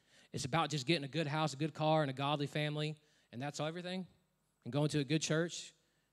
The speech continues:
and get a little bit of word? Is that really what we're gonna amount being a Christian is? Or is that what we're gonna amount to what being a man and woman of God is? No, it's not. It's not.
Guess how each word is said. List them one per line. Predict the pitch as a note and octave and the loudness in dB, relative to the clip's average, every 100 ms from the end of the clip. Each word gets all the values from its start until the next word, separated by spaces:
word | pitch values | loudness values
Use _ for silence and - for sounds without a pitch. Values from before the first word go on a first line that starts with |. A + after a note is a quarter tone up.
| _ - | _ -10
and | B2 | -4
get | C#3+ | 0
a | |
little | D3 C#3+ | 0 2
bit | C#3+ | 4
of | |
word? | C#3 D3+ D#3+ E3+ D#3+ - _ _ _ _ _ _ _ _ _ _ _ _ _ _ _ _ _ - | 4 2 0 -2 -8 -14 _ _ _ _ _ _ _ _ _ _ _ _ _ _ _ _ _ -10
Is | B2+ | -2
that | C#3+ D#3+ | 0 2
really | D3+ D#3+ | 2 4
what | D#3 | 4
we're | D3 | 2
gonna | D#3 D3 | 2 2
amount | C#3 D3 C3+ | 0 -2 -4
being | D3 | -4
a | C3+ - - | -6 -10 -8
Christian | D3+ - E3 | -4 -4 -6
is? | E3 - - _ _ _ _ _ _ _ _ _ | -8 -12 -18 _ _ _ _ _ _ _ _ _
Or | C#3 | -4
is | B2+ | 0
that | D#3+ | 2
what | |
we're | D#3+ D3+ | 2 0
gonna | D3 | 0
amount | C3+ C#3+ C3 | 0 -2 -2
to | D3 | -4
what | C#3 A#2+ | -4 -4
being | C#3 C#3+ B2+ - | -2 -2 -4 -6
a | C3 A2+ - _ | -6 -6 -10 _
man | A#2 C3+ C#3+ | -6 -4 -2
and | C3+ | -2
woman | B2+ C3 | -4 -6
of | B2 | -8
God | A#2+ B2+ | -10 -12
is? | D3+ D3+ | -14 -14
No, | A#2+ G2 | -14 -14
it's | G#2 | -16
not. | F#2+ F#2 _ _ _ _ _ _ _ _ _ _ _ _ _ _ _ - | -18 -20 _ _ _ _ _ _ _ _ _ _ _ _ _ _ _ -12
It's | C3+ | -6
not. | F3 F3+ | -4 -6